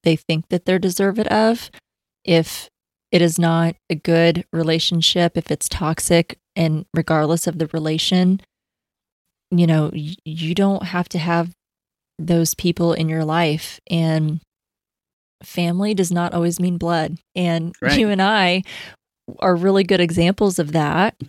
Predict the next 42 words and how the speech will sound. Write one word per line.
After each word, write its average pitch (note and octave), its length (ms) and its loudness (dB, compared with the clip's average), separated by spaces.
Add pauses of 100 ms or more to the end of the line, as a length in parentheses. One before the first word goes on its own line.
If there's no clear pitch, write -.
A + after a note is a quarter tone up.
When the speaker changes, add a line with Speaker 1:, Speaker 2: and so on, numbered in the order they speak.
(160)
Speaker 2:
<laughs> E3+ 100 2 (240)
Speaker 1:
Uh, F3 400 0
you F3 140 0
know, E3 140 2
I F3 100 0
consider E3+ 500 0
you E3 280 -2
my G3+ 120 2
family. E3+ 440 0
We E3+ 140 0
are E3+ 100 2
not E3+ 160 0
related D#3+ 320 -2
by D3+ 100 0
blood. D#3 380 -2 (340)
And F3 240 2
we F3 80 2
also F3 400 0
just F3 220 -4
came E3 260 0
off D#3+ 460 -6
of, D#3+ 400 -2 (240)
um, D#3+ 480 -4 (240)
well, F3+ 160 4
and E3 260 0
I F3 100 0
know E3 140 0
that D#3 140 0
we E3+ 40 -2
talked E3 300 -4
about D#3 240 -2
it D#3 100 -4
in E3 120 -6
last D#3+ 260 -6
week's - 160 -6
episode D#3+ 380 -6
because - 200 -8
we D#3+ 220 -2 (200)
had E3+ 180 -2
to, D#3+ 180 -4 (500)
uh, D#3+ 140 -4
push F#3 320 2